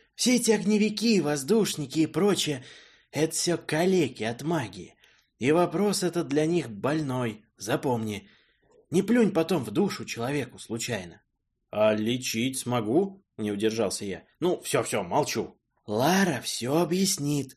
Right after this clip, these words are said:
терпеливо повторил Арчи, снова вздохнув. "Ты пойми, повезло тебе, я даже не знаю, с чем сравнивать.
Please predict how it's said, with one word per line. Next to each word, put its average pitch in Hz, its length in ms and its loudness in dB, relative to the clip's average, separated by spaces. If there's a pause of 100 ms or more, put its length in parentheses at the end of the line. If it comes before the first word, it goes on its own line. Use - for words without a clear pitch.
(360)
терпеливо 113 580 -2
повторил 107 500 -8
Арчи, - 360 -6 (200)
снова 117 360 -6
вздохнув. 95 520 -10 (480)
"Ты 220 160 4
пойми, 190 560 0 (240)
повезло 170 580 2
тебе, 107 320 -10
я 135 220 -4 (560)
даже 170 240 2
не 196 120 4
знаю, 170 340 2
с - 40 -8
чем 131 240 -6
сравнивать. 117 560 -4